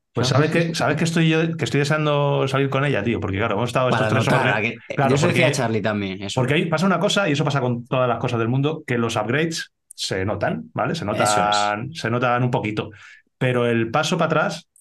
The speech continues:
Speaker 2: Se nota más
Speaker 1: aunque sea,
Speaker 2: los
Speaker 1: aunque sea el
Speaker 2: ah,
Speaker 1: mismo
Speaker 2: eso
Speaker 1: paso,
Speaker 2: es.
Speaker 1: o sea, eh, diez centímetros para arriba bien, pero para abajo, es decir, "Joder, macho, ahora que, que, que, que ya no es lo que era". ¿no?
Speaker 2: Exacto,
Speaker 1: Esas
Speaker 2: exacto.
Speaker 1: co-, es-, esos pequeños avances que, que
Speaker 2: Hmm.
Speaker 1: tengo, tengo ganas de montar pa-, para notarlo.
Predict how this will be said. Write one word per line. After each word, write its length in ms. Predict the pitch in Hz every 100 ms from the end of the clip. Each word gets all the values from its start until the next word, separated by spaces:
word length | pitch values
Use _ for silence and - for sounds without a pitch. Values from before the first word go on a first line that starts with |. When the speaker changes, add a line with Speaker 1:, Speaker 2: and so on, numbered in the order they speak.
| _ -
Speaker 2:
Se 140 | -
nota 200 | 113 139
más 80 | 135
Speaker 1:
aunque 140 | 143
sea, 120 | 131 117
Speaker 2:
los 160 | -
Speaker 1:
aunque 240 | 131 127 147
sea 160 | 185
el 60 | 180
Speaker 2:
ah, 60 |
Speaker 1:
mismo 220 | 180 165 160
Speaker 2:
eso 20 |
Speaker 1:
paso, 260 | 170 208
Speaker 2:
es. 40 | 202
Speaker 1:
o 60 |
sea, 320 | 147 135 131 143
eh, 100 | 127 - - 123
diez 180 | 139 160
centímetros 340 | 170 170 170
para 120 | 170
arriba 220 | 156 156 147
bien, 220 | 151 180
pero 160 | 170 127
para 160 | 120 139
abajo, 300 | 165 190 202
es 180 | 139 120
decir, 200 | 107 95
"Joder, 380 | 151 143 151
macho, 520 | 165 165 170 156 110 -
ahora 240 | 123 135
que, 160 | 123 123
que, 260 | 113 127 -
que, 280 | 117 117 113
que 100 | 113
ya 100 | 127
no 80 | 160
es 60 |
lo 100 | 160
que 80 | 120 139
era". 340 | 156 82 -
¿no? 120 | 117 123
Speaker 2:
Exacto, 440 | 123 107 98 -
Speaker 1:
Esas 180 | - -
Speaker 2:
exacto. 20 |
Speaker 1:
co-, 120 | 170
es-, 160 | 160 156
esos 220 | 156 175
pequeños 340 | 175 165 165 156
avances 440 | 143 170 185 185
que, 380 | - 117 113 110
que 180 | 110 110
Speaker 2:
Hmm. 60 |
Speaker 1:
tengo, 280 | 113 127 139
tengo 120 | 131 143
ganas 140 | 156
de 80 | 139
montar 240 | 123 143
pa-, 240 | 143 127 113
para 140 | 110
notarlo. 320 | 98 123 120